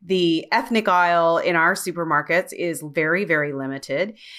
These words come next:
And so Larry Liu, who moved from Shanghai to Sacramento, California, started, um,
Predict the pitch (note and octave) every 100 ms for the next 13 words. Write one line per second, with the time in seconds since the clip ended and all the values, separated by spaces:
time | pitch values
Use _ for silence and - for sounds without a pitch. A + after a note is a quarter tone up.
0 | - - F#3+ G#3+ G#3+ - A3 G#3+ A3 G#3+
1 | G3+ A#3+ D4 D4 C4+ E4 B3+ A#3+ B3 A3
2 | G#3+ A3 A3 G3 - A3+ A3+ G#3 G3+ G3+
3 | G3+ G3+ G3 F#3+ F#3 F#3 F3+ A3+ B3+ A3
4 | G3+ F#3 F#3+ F#3 - F3+ E3+ E3+ F3